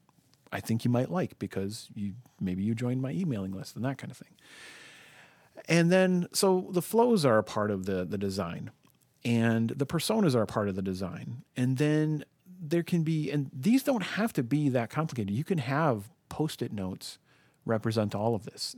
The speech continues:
You could have stick figures if you care to draw any kind of human being in, in, in any of this. Um, but then,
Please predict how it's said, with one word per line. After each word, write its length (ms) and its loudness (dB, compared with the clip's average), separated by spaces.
You 140 -2
could 120 -2
have 260 -2
stick 300 -8
figures 480 -4
if 120 -6
you 100 0
care 260 -4
to 80 -6
draw 240 -4
any 180 -2
kind 260 -6
of 180 -8
human 280 0
being 280 -6
in, 180 -2
in, 140 -4
in 140 -2
any 180 -4
of 100 -12
this. 320 -14
Um, 600 -2
but 300 -2
then, 420 0